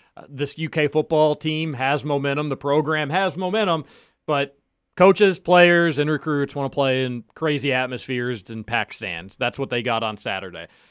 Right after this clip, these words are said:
Uh, we'll give a pass for Chattanooga this Saturday 'cause every single college football team in the country wouldn't sell this place out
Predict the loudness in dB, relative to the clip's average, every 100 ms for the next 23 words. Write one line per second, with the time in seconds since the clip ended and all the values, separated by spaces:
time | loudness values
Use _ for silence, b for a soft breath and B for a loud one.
0 | b -12 -6 -2 0 2 0 0 0 0
1 | -2 -6 -2 -2 0 -2 0 -2 -2 0
2 | 0 0 -2 -4 -6 -6 -6 -4 -6 -6
3 | -6 -4 -4 0 2 2 0 -6 -4 -2
4 | -2 -6 -8 -8 -8 -8 -6 -8 -6 -8
5 | -10 -8 -8 -8 -10 -8 -8 -4 -2 -2
6 | -2